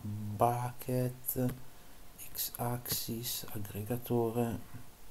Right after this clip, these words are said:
Anche qua possiamo sempre andare per termini e anche qui andiamo per, eh, ta, ta, ta, denominazione keyword,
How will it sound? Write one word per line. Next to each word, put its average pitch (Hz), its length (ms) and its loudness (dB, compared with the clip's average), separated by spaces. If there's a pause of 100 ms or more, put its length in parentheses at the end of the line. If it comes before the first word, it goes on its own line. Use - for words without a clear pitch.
(760)
Anche 110 240 -4
qua 107 120 0
possiamo 107 240 -4
sempre 110 240 -2
andare 110 320 0
per - 380 -2 (180)
termini 127 840 8
e 104 200 -2 (120)
anche - 300 0
qui 101 240 0 (200)
andiamo 107 720 2 (220)
per, 104 540 0 (240)
eh, 104 960 -2 (120)
ta, - 140 -2 (160)
ta, - 120 0 (180)
ta, 208 120 -2
denominazione 120 960 2
keyword, 139 840 8